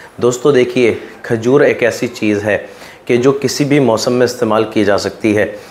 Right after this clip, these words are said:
आप जानते हैं अरब countries के बारे में, अरब ममालिक के अंदर सबसे ज़्यादा गर्मी होती है क्योंकि वो रेगिस्तानी मुल्क हैं। उसके बावजूद वहाँ पे बारह मासी यानी कि साल के बारह महीने तीन सौ पैंसठ दिन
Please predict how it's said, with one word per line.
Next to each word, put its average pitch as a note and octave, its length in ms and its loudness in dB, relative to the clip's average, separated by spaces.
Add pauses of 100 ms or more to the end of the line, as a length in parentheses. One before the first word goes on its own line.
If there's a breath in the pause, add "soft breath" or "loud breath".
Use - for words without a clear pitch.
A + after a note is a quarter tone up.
(240 loud breath)
आप B2+ 260 2 (300)
जानते A2+ 340 0
हैं C#3 120 0
अरब B2 280 -2
countries A2+ 440 -4
के A#2+ 80 -2
बारे G2 260 2
में, G2 160 -2 (1000)
अरब C3+ 280 0
ममालिक A#2+ 440 0
के B2 60 0
अंदर A#2 220 0
सबसे - 440 -2
ज़्यादा G#2+ 360 0
गर्मी G#2 300 0
होती G2+ 300 -2
है G#2 100 -2 (640 loud breath)
क्योंकि B2 220 2
वो C3 140 4
रेगिस्तानी A#2 580 2
मुल्क A2+ 280 0
हैं। C3 240 -4 (540)
उसके C3+ 260 -2 (120)
बावजूद A2+ 560 2
वहाँ A2+ 300 -2 (120)
पे C3 140 2 (260)
बारह A#2 360 4
मासी G#2+ 500 -2
यानी A2 220 -2
कि A#2 120 -4
साल A2 320 2
के A2+ 160 0 (100)
बारह G2+ 260 2
महीने G#2+ 440 -2 (100)
तीन A2+ 200 -6
सौ G#2+ 200 -2
पैंसठ G#2 420 -2 (100)
दिन G2 180 0